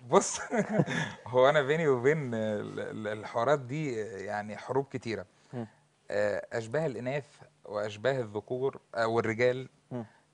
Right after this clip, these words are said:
Speaker 1: الاتنين إحنا مفتقدينهم في المجتمع. يعني في ذكور كتير بس ما فيش رجال.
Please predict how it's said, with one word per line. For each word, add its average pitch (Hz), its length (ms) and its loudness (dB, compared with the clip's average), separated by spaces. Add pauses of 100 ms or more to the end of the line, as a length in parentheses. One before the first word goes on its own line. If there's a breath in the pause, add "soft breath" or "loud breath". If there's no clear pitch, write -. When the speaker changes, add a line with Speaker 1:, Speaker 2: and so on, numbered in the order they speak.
Speaker 1:
الاتنين 113 600 -6
إحنا 120 240 -8
مفتقدينهم 117 580 -6
في - 80 -10
المجتمع. 85 440 -8
يعني 101 300 -10
في 127 360 -6
ذكور 110 320 -6
كتير 147 340 -8
بس 131 200 -4
ما - 40 -10
فيش 131 240 -10
رجال. 104 160 -12